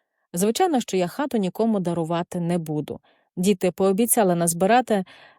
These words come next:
на те, аби викупити в батька частку, а я не хочу вже й хати, якщо нема в ній того тепла родинного. Мені й квартири вистачить. А ви як гадаєте, віддати хату чоловікові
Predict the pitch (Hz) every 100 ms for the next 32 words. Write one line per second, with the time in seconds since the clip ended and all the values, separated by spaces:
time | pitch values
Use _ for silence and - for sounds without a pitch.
0 | - 196 190 - 311 302 190 185 202 269
1 | - 233 233 226 185 208 - 220 - 160
2 | 143 - - 151 - - 247 339 302 -
3 | 277 202 185 185 - 285 - 165 - -
4 | - - 196 - 349 285 190 202 240 190
5 | 185 175 - _ _ _ _ - 226 220
6 | 254 247 - 240 - 208 233 226 185 165
7 | 208 190 175 160 156 143 - _ 226 330
8 | 370 269 - 180 175 180 170 160 147 160
9 | - - 147 - _ _ _ - 262 320
10 | 269 202 180 185 170 160 151 - 131 -
11 | - 202 214 302 381 226 - 175 - 175
12 | - 254 349 370 285 262